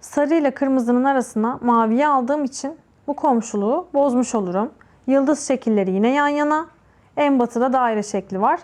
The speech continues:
ve tüm ipuçlarını doğru bir şekilde oluşturmuş oldum. Hadi bir örnek daha yapalım. Bu etkinlikte dört farklı parçanın kullanılacağını gördüm.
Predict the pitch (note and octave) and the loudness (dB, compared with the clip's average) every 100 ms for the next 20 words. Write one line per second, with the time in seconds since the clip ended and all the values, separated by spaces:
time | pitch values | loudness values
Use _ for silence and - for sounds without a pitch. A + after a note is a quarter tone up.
0 | _ _ _ C4+ - F4 C#4+ B3 - A3 | _ _ _ -6 -4 -4 -4 -8 -6 -2
1 | G3 G3 A#3 D#4+ _ - D4+ C4 G#3+ - | 0 0 -2 -4 _ 0 2 2 -2 -6
2 | G3 F#3+ G3 C4+ D4 - C#4+ C4 G3 - | -6 -6 -2 -2 -4 -6 0 0 -2 -6
3 | G3+ B3+ - A3 F#3+ F3 - _ _ _ | -4 -4 0 0 0 -6 -14 _ _ _
4 | _ - - - - D#4 F4+ D4 D#4 D#4 | _ -20 -20 -8 -2 2 2 2 0 -2
5 | B3 A3+ G3 F#3 E3+ - F#4+ G4 F#4+ C#4 | 0 0 0 -6 -8 -4 0 0 0 0
6 | A#3 A3+ B3+ D#4+ E4+ _ - _ _ - | 0 0 -2 -2 -6 _ -20 _ _ 0
7 | E4+ F4 - A3 A3 C4 C#4 A#3 A#3+ A#3 | 0 0 -2 -2 -4 -4 -2 -2 -2 -2
8 | A3+ G#3 F#3+ F#3 F#3 F3 F3+ F3+ F3+ G#3+ | -2 -2 -2 -2 -2 -4 -4 -4 -4 -4